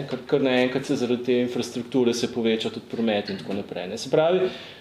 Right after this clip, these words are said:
šest faz delovanja vrtine in, če se ne motim, ne, s-, skoraj des-, deset, ne, pač okoljskih parametrov, ki se jih evaluira, ne. In, in reči zdaj, ne, pač, ne, pač,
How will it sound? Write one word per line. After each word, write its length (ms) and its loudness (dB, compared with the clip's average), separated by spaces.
šest 540 2
faz 400 4
delovanja 640 4
vrtine 640 2
in, 100 2
če 120 -4
se 180 2
ne 80 4
motim, 400 4
ne, 80 4
s-, 240 -4
skoraj 340 2
des-, 300 -4
deset, 500 0
ne, 160 2
pač 300 -2
okoljskih 640 0
parametrov, 640 2
ki 100 -4
se 200 0
jih 180 -4
evaluira, 640 2
ne. 160 -2
In, 300 4
in 160 6
reči 320 2
zdaj, 240 4
ne, 160 4
pač, 400 -2
ne, 220 0
pač, 300 -10